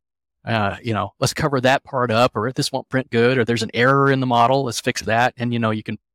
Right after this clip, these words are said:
actually, with your hands and arms and interact with it,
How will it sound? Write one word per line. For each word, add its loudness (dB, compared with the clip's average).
actually, 0
with -4
your -4
hands 2
and -6
arms -2
and -6
interact 4
with -2
it, -2